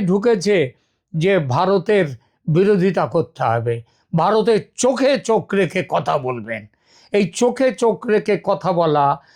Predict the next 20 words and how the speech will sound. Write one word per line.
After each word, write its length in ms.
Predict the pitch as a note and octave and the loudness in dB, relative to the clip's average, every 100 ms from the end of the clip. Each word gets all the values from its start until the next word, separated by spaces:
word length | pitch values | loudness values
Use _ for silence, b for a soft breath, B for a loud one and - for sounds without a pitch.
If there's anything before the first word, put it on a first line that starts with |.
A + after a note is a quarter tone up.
| B - | B -2
আর 200 | G3 G#3+ | 0 2
এই 180 | A3 A3 F3 D#3+ | 2 2 0 0
বিরোধিতা, 600 | A3 A#3 G3+ F#3+ F3+ D3 D3 b b b - | 2 2 2 0 0 0 0 b b b 0
এর 180 | G#3+ G#3+ F#3 | 0 0 2
জন্যে 280 | A#3 A3+ A#3 F#3 | 2 2 0 0
যে 80 | A#3 G#3 | 2 2
ইউনূসকে 600 | G3+ G#3 A3 - - A#3+ F3+ D#3 D3+ _ _ _ - | 2 2 0 -2 0 2 2 2 -2 _ _ _ -2
কত 300 | G3+ G#3 G#3 A#3+ A#3 G#3 D#3 | 0 0 2 2 2 0 0
বড়, 320 | F#3+ G3 G#3 A#3 A3+ C#3+ A2 _ _ _ _ _ _ _ _ _ - | 0 2 2 2 0 -2 -6 _ _ _ _ _ _ _ _ _ -2
কত 280 | G3 G3+ A#3+ A#3+ A3 E3+ | 0 0 2 2 2 0
বড় 220 | G3 G3+ A3+ G#3 | 2 2 2 2
যে 80 | A3+ G3+ - | -2 -2 -2
তাকে 400 | F#3 F3 G#3 G#3+ A3 A3+ A3+ A3 G#3 - _ _ _ _ _ | -2 -2 0 2 2 2 2 0 -2 -6 _ _ _ _ _
মানে 260 | G3 G3+ G#3 G3+ - | -2 0 0 -2 0
তার 160 | G3+ G3 F#3+ | 0 2 2
মূল্য 340 | G#3+ A3 A3+ A#3+ A#3+ | 4 4 4 2 2
চোকাতে 400 | B3+ B3 C4+ A3 D4+ B3 | 0 0 0 2 0 2
হবে, 280 | B3 G#3 E3+ D3+ _ _ _ _ _ _ G#3 | 0 2 0 -2 _ _ _ _ _ _ -2
এটা 260 | G3 G3+ F#3 C#3+ | 0 0 0 0
ভবিষ্যৎ 540 | F3+ F3 E3+ G3 F#3+ | 0 0 -2 0 -2